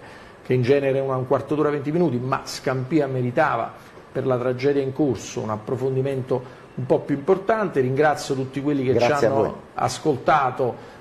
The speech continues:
Speaker 1: e visto, a chi ha telefonato, a chi si vorrà rivedere questa puntata che metterò ovviamente sui miei canali social, e poi invece ci rivedremo, poi senza soluzione continuità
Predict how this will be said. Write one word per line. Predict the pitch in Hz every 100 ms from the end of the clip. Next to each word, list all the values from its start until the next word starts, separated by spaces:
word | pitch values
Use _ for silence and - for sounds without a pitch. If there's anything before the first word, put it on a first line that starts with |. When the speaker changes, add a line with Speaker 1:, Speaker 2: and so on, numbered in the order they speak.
| -
Speaker 1:
e | 165
visto, | 160 226 226 - - - 214 208 170 147 131
a | 123
chi | -
ha | 139
telefonato, | 147 151 135 185 214 208 202 202 196 175
a | 135
chi | - 147
si | 135
vorrà | 139 135 135 135
rivedere | 131 135 139 165 135 120
questa | 131 127 -
puntata | 120 131 127 143 120 113
che |
metterò | 113 120 113 131 131 113 - - -
ovviamente | - 143 147 143
sui | 147
miei | 147 151 131
canali | 151 156 170 196
social, | - 254 - 220 185
e |
poi | 185 156
invece | 147 117 123
ci | - 214
rivedremo, | 185 196 196 202 196 196 202 196 156 135 120
poi | 151 127
senza | 165 151 147
soluzione | 127 127 - 160 147
continuità | 131 127 135 131 131 135 110